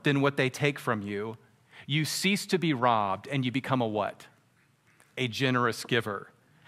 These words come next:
And by doing so, you heap shame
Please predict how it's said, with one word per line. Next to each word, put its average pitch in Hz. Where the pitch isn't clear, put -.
And 160
by 139
doing 160
so, 117
you 135
heap 131
shame 123